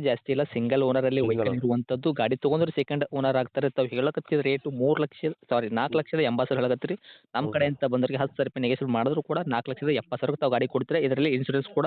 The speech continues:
Speaker 1: ತಾವೇ ಕಟ್ಕೊಡ್ತೀರಾ?
Speaker 2: ಹ್ಞೂ ಸರ್, ನಾವೇ ಕಟ್ಕೊಡ್ತೀವಿ.
Speaker 1: ಓಕೆ ರೀ. ಗಾಡಿ ಇರುವಂಥ ಲೊಕೇಶನು?
Speaker 2: ಸರ್, ಲೊಕೇಶನ್ ಬಂದ್ಬಿಟ್ಟು ಇಲ್ಲಿ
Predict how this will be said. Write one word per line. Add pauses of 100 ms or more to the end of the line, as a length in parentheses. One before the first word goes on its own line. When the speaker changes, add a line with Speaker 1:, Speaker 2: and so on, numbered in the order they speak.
(140)
Speaker 1:
ತಾವೇ
ಕಟ್ಕೊಡ್ತೀರಾ? (380)
Speaker 2:
ಹ್ಞೂ
ಸರ್,
ನಾವೇ
ಕಟ್ಕೊಡ್ತೀವಿ. (420)
Speaker 1:
ಓಕೆ
ರೀ.
ಗಾಡಿ
ಇರುವಂಥ
ಲೊಕೇಶನು? (840)
Speaker 2:
ಸರ್, (320)
ಲೊಕೇಶನ್
ಬಂದ್ಬಿಟ್ಟು (140)
ಇಲ್ಲಿ